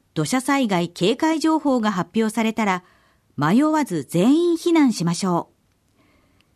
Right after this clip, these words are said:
市町村から避難指示が出ていない場合でも、土砂災害警戒情報が発表されたら、早めに近くの避難場所など、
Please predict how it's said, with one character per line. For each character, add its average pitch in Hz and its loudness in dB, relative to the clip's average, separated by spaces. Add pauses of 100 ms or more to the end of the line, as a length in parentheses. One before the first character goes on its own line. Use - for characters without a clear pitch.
市 - -8
町 349 2
村 302 2
か 220 -2
ら 190 0
避 180 -4
難 269 4
指 302 2
示 269 -2
が 180 -2
出 285 -2
て 285 0
い 143 -2
な 190 2
い 302 2
場 294 0
合 294 -2
で 285 2
も、 220 0 (680)
土 180 0
砂 262 -2
災 269 2
害 175 0
警 269 0
戒 320 0
情 302 2
報 262 0
が 208 0
発 196 -6
表 233 0
さ 233 -2
れ 226 -2
た 226 -4
ら、 185 -2 (520)
早 202 2
め 294 4
に 262 4
近 339 -4
く 330 0
の 190 2
避 165 -4
難 240 4
場 247 0
所 247 0
な 233 4
ど、 180 -2